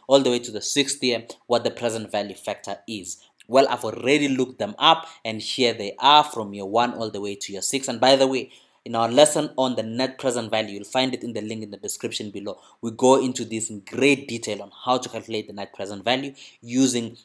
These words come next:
the table. And now that we have the present value factor, all we need to do is to multiply the cash flow for each specific year with its present value factor. So for the first year, it's going to be thirty thousand rand times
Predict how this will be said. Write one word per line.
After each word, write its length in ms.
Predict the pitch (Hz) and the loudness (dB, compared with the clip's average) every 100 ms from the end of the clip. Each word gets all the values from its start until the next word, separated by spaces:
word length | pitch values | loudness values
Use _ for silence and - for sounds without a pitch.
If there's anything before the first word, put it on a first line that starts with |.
| _ | _
the 60 | 101 | -14
table. 460 | - 110 98 95 _ _ | -8 -8 -8 -14 _ _
And 260 | 127 123 127 | -6 -4 2
now 220 | 151 160 | 4 4
that 220 | 156 139 | 2 -4
we 80 | 127 | -4
have 220 | 123 120 | -2 -2
the 100 | 113 | -6
present 480 | - 131 117 110 98 | -2 -2 -2 -6 -4
value 340 | 101 120 110 | -2 -2 -2
factor, 580 | 101 - 147 160 170 160 - - - | -8 -2 -4 -2 -10 -10 -14 -20 4
all 160 | 165 190 | 6 6
we 160 | 151 | 4
need 240 | 147 139 139 | 2 2 0
to 80 | 123 | -6
do 260 | 123 120 - | -6 -8 -10
is 160 | 107 | -10
to 100 | 110 | -6
multiply 720 | 104 104 139 151 143 131 117 | -6 -2 -2 -2 -6 -6 -6
the 120 | 101 98 | -6 -10
cash 320 | - 151 - | -2 0 0
flow 200 | 151 147 | -2 -4
for 160 | 139 | -4
each 120 | 117 - | -8 -8
specific 520 | 107 - 120 101 120 | -10 -10 -10 -10 -2
year 260 | 160 175 175 - _ | 0 0 -2 -20 _
with 160 | 117 120 | -10 -6
its 240 | 120 - - _ _ - | -4 -6 -10 _ _ -6
present 460 | 135 123 120 107 | -2 0 -2 -6
value 340 | 98 113 107 104 | -4 -4 -4 -10
factor. 420 | - 98 _ - _ _ _ | -10 -10 _ -20 _ _ _
So 260 | - 131 123 | -2 2 2
for 160 | - 101 | -2 -12
the 80 | |
first 320 | - 127 113 127 | -2 -2 -2 -4
year, 100 | 113 | -6
it's 100 | - | -4
going 160 | 117 | -8
to 60 | 101 | -8
be 80 | 104 | -10
thirty 260 | 110 104 | -8 -8
thousand 500 | 101 101 101 101 95 | -8 -6 -6 -8 0
rand 340 | 135 170 165 - - _ | 4 4 2 -8 -20 _
times 440 | - 160 156 147 | 0 2 4 0